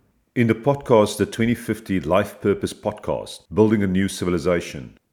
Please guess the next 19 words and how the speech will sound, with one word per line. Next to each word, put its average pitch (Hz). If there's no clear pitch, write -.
Daniel 147
Smachtenberger 80
desires 101
to -
see 104
a 92
prototype 98
of 85
a 90
new 92
full-stack 135
model 101
of 92
civilization 80
that -
has 113
in 110
its -
design 78